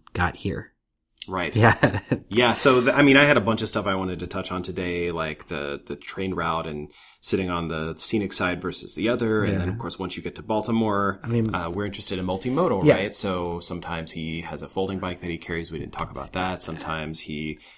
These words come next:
Speaker 2: takes city buses or Uber or Lyft.
Speaker 1: I, I don't know how
Speaker 2: Or
Speaker 1: you
Speaker 2: the
Speaker 1: can
Speaker 2: free
Speaker 1: get
Speaker 2: buses.
Speaker 1: through your day having to then go through three different,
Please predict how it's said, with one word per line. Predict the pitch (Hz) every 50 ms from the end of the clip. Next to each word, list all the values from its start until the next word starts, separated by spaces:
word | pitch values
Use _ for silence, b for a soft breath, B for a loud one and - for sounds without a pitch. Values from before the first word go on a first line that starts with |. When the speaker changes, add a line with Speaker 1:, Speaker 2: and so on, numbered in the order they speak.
| B B
Speaker 2:
takes | - 92 - -
city | 143 139 139
buses | 127 131 123 117 - 117 113 113 113 107 -
or | - - 92 90 78 85 - -
Uber | 110 110 107 98 101 98 87
or | 87
Lyft. | 90 110 123 117 120 - - - - - -
Speaker 1:
I, | 156
I |
don't | 165 180 175 160
know | 160 147
how | 135 131 139 135 131
Speaker 2:
Or | 123
Speaker 1:
you | 120
Speaker 2:
the | 120
Speaker 1:
can | 123 120
Speaker 2:
free | - 127 120
Speaker 1:
get | 117 120 113
Speaker 2:
buses. | 113 -
Speaker 1:
through | 120 117 113 110 110 107 107 104 101 101
your | - - 104 107 110 107 107 107 107 104 104 104 101 101 101 _ _ _ _ _ _ _ _ -
day | - 117 110 107 104 90 87 87 90 101 - _ _ _ _ _ _ _
having | - - - 117 104 98 101 98 98
to | - 113 104
then | 98 98 95 107 98 98
go | 98 98 95 92
through | - - 101 95
three | - - - - - 107 101 101
different, | 95 95 104 92 - - - 101 98 92 92 -